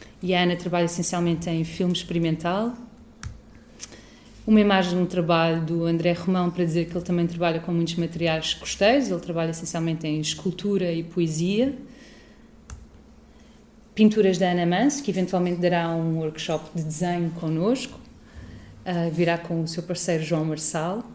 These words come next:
trabalha muito a partir dos movimentos internos.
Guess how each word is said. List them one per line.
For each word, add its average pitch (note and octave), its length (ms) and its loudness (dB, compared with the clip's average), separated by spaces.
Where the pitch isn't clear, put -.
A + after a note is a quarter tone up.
trabalha E3+ 300 0
muito D#3+ 260 -2
a D#3+ 40 -14
partir E3+ 280 -4
dos D#3 220 -4
movimentos E3 880 -2
internos. F3 720 -2